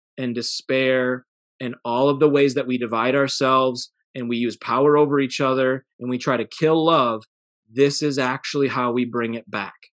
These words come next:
And don't give up now when it looks the worst, because it does look the worst. It looks like God has forsaken me, but that's not what's happening here.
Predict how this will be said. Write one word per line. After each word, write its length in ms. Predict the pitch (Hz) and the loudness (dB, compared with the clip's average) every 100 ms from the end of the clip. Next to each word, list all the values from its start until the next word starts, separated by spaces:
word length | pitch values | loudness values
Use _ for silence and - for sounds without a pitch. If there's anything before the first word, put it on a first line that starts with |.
| _ _ _ _ - | _ _ _ _ -10
And 280 | 127 120 120 | -6 -6 -2
don't 380 | 135 135 151 139 | 0 0 -2 0
give 240 | 156 139 | 2 4
up 180 | 151 147 131 | 4 2 -2
now 420 | 147 147 117 113 | -2 0 0 -2
when 180 | 117 117 | -2 -4
it 120 | 113 | -6
looks 560 | 107 110 127 127 - - | -10 -2 0 0 -4 -6
the 120 | 120 | -6
worst, 680 | 107 110 107 85 - - - _ _ _ - | -6 -6 -6 -6 -12 -16 -20 _ _ _ -12
because 300 | 117 135 117 | -6 -4 -2
it 220 | 110 - | -6 -4
does 260 | 135 156 143 | 2 2 2
look 220 | 147 143 | 0 0
the 80 | 123 | -4
worst. 420 | 110 110 104 - | -4 -6 -8 -10
It 160 | 123 113 | -10 -6
looks 340 | 120 147 151 | 0 2 2
like 160 | 165 147 | 0 0
God 220 | 139 127 | 2 0
has 120 | 120 | 0
forsaken 600 | - 117 - 147 143 117 | -4 -6 -2 0 0 -2
me, 240 | 110 107 104 _ _ - | -4 -8 -12 _ _ -12
but 80 | 117 _ | -12 _
that's 300 | 123 120 - | -4 -2 -4
not 300 | 123 123 123 | -4 -4 -6
what's 240 | 131 127 - | -6 -6 -4
happening 480 | 120 107 104 104 | -6 -6 -8 -10
here. 380 | 92 104 82 - | -10 -12 -14 -18